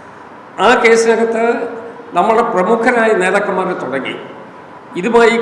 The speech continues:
കാര്യമായി ഒരു ബന്ധവും ഇല്ലാത്ത ആളുകൾ വരെ പ്രതികളായിട്ട് നിൽക്കുകയാണ്. ആ കേസുകളെല്ലാം നിലനിർത്തിക്കൊണ്ടാണ് ഈ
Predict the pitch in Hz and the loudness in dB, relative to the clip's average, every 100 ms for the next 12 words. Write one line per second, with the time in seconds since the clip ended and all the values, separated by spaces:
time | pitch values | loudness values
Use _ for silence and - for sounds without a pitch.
0 | 226 180 208 226 226 220 185 226 247 220 | 2 2 4 4 2 4 2 2 0 0
1 | - 208 165 139 131 - 113 - - - | 0 0 0 0 -4 -6 -10 -12 -16 -20
2 | - - - 147 175 190 185 165 139 143 | -20 -20 -8 -2 2 2 2 0 -2 -2
3 | 143 151 - - - - - - - 147 | -2 -4 -8 -12 -16 -18 -20 -20 -14 -8
4 | 143 156 151 135 127 127 123 123 117 - | -4 -2 -2 -2 -6 -8 -10 -10 -10 -10
5 | - - - - - - - - 151 170 | -12 -16 -20 -20 -20 -20 -20 -10 -2 0
6 | 165 143 147 156 151 147 151 143 135 151 | 0 -4 -4 -4 -4 -4 -4 -4 -4 -4
7 | 190 190 190 190 143 113 - - - - | -6 -6 -6 -6 -6 -8 -10 -12 -16 -20
8 | - - - | -20 -20 -12